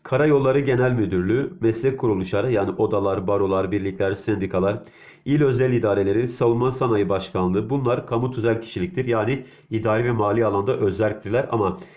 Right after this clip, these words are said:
Sayıştay devlet tüzel kişiliktir. Kamu tüzel kişilik değildir değerli arkadaşlarım.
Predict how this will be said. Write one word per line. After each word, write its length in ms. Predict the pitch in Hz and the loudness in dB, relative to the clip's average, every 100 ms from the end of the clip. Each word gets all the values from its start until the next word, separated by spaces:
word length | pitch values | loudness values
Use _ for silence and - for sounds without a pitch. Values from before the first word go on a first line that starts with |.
| - | -20
Sayıştay 720 | - - 143 123 - 143 160 156 - - | -12 -2 0 0 0 0 0 -4 -16 -18
devlet 680 | 107 113 110 117 123 120 - | -2 2 2 2 0 0 -6
tüzel 400 | 107 92 90 85 | -4 0 0 0
kişiliktir. 600 | 92 - 92 90 135 - | -4 -2 -2 -2 -4 -4
Kamu 300 | 127 110 92 | -2 -2 -2
tüzel 340 | 113 101 90 | -2 0 -2
kişilik 480 | - - 98 127 147 - - - _ | -4 -4 0 0 -2 -8 -20 -20 _
değildir 680 | 107 139 120 101 120 120 117 | -2 2 2 2 2 2 2
değerli 220 | 110 95 | 0 2
arkadaşlarım. 500 | 92 85 82 - 82 | 0 -2 -4 -4 -6